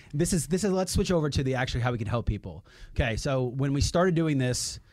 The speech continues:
I reached out to a lot of people. Grant Cardone was the big one that I spoke to, very big real estate guy, very big public figure. And I was connected with him.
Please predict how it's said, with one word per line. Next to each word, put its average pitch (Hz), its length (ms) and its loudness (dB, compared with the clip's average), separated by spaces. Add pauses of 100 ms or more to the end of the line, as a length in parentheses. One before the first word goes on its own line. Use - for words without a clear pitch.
(200)
I 139 80 -2
reached 139 200 -2
out 151 140 0
to 147 60 0
a - 20 0
lot 127 140 0
of 120 80 -4
people. 107 340 -4
Grant 139 280 -4
Cardone 135 460 0
was 113 140 -2
the 117 80 0
big 120 160 0
one 120 140 0
that 117 80 0
I 110 60 0
spoke 107 320 -2
to, 110 140 -2
very 117 360 2
big 120 180 0
real 123 180 0
estate 117 280 -2
guy, 113 280 0
very 120 240 2
big 123 180 0
public 120 280 0
figure. 113 480 2 (220)
And 120 80 0
I 123 40 2
was 117 120 0
connected 131 400 0
with 123 120 0
him. 117 360 2